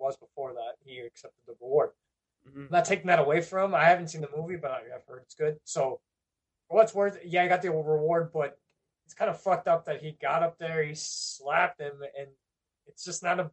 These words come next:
Speaker 1: not a good look. Like, it, it definitely took everyone by surprise. And through a tear-filled speech, it's just, it, it's just very strange to see that, like, it's okay for another person to just go up there, slap somebody in the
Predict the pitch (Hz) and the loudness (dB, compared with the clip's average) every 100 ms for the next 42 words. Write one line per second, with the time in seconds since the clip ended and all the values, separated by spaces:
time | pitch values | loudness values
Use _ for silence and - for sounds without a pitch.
0 | _ 190 226 233 196 135 - _ - 135 | _ 2 4 6 4 -2 -4 _ -12 -8
1 | 151 151 175 - 175 202 180 190 185 190 | -4 -4 -6 -8 -6 -6 -4 -4 -2 2
2 | 175 - - 160 156 160 160 - _ _ | 2 2 0 0 2 2 -2 -12 _ _
3 | _ _ _ _ _ 143 139 120 _ - | _ _ _ _ _ -20 -20 -20 _ -10
4 | 165 165 165 190 185 190 180 160 _ 180 | 0 2 2 0 0 2 0 -6 _ -2
5 | 175 170 - - 180 190 - - - _ | 0 0 -4 -10 -8 -8 -8 -14 -14 _
6 | _ 180 - 196 - - 170 - _ _ | _ -10 -6 -4 -4 -6 -10 -10 _ _
7 | 202 - 220 185 226 226 220 - 202 208 | -8 -4 -6 2 6 6 6 -4 -4 -6
8 | - - 160 123 _ _ _ _ _ _ | -10 -12 -12 -16 _ _ _ _ _ _
9 | _ _ - 156 156 156 151 - _ _ | _ _ -6 0 4 6 4 2 _ _
10 | _ _ _ _ 151 175 160 175 170 - | _ _ _ _ -8 -4 -2 -2 -4 -2
11 | 156 143 151 160 165 151 - 160 156 165 | -2 0 0 2 0 -2 -2 -2 -2 -6
12 | 151 131 139 135 139 156 156 147 147 143 | -10 -12 -16 -8 0 0 0 -4 -4 -4
13 | - 147 165 165 - 156 156 156 | -4 0 2 0 -6 -6 -4 -6